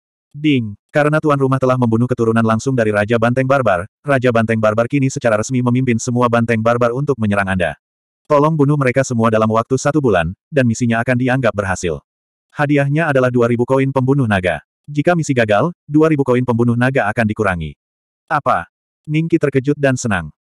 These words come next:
Dia terkejut karena misinya datang terlalu tiba-tiba. Dia senang karena hadiah misinya adalah dua ribu koin pembunuh naga. Mengenai kegagalan, dia bahkan tidak memikirkannya.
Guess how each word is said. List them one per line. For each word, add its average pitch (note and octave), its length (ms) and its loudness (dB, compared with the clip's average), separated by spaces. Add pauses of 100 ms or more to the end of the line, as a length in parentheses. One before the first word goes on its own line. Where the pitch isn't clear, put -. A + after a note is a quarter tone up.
Dia D#3 240 0
terkejut C#3 400 0
karena B2+ 320 2
misinya A#2 320 0
datang A2+ 240 0
terlalu B2 320 0
tiba-tiba. G#2 560 -2 (160)
Dia D#3 240 0
senang D3+ 240 0
karena B2+ 320 0
hadiah A#2 320 -2
misinya B2 400 -2
adalah A2 160 0
dua A2+ 160 2
ribu B2+ 240 0
koin D3 240 2
pembunuh A2+ 320 2
naga. F2+ 320 -2 (240)
Mengenai D3 400 0
kegagalan, C3+ 560 0 (160)
dia D3 160 2
bahkan C3+ 320 0
tidak C3+ 240 0
memikirkannya. G2 560 -2